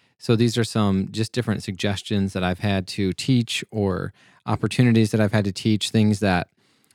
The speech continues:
maybe we don't always come up in the regular discussion amongst Christians, but are good things to think about and important things to consider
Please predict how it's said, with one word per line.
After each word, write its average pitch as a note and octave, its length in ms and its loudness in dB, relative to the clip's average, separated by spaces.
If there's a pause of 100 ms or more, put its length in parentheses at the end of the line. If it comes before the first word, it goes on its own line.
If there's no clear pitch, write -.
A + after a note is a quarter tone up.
(140)
maybe A#2 220 6
we G#2+ 80 6
don't G#2+ 320 2
always G2+ 320 0
come G2+ 220 0
up G#2+ 260 2
in G#2 200 0
the F2 340 -2
regular G#2 360 2
discussion A2+ 600 0
amongst G2 340 0
Christians, B2+ 460 2
but G#2 320 2
are F#2+ 140 0
good A#2 280 2
things G2+ 320 2
to G#2+ 100 -8
think A2 220 2
about F2+ 400 0 (680)
and G#2 340 0
important B2 460 -2
things A2 240 0
to - 120 -10
consider G#2 560 -2